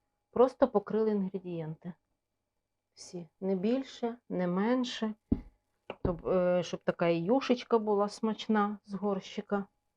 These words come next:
От. Ну що, все відправляю, накриваю кришечками, відправляю в духовку. Духовка в мене вже також розігріта. Ну, до години часу вони все-таки там будуть.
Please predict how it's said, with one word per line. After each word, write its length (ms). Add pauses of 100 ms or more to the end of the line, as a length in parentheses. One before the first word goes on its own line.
(2250)
От. 380 (760)
Ну 100
що, 200
все 300
відправляю, 460
накриваю 500
кришечками, 680
відправляю 540
в 20
духовку. 480
Духовка 420
в 60
мене 240
вже 140
також 420
розігріта. 640 (680)
Ну, 140
до 100
години 380
часу 340
вони 140
все-таки 380
там 220
будуть. 420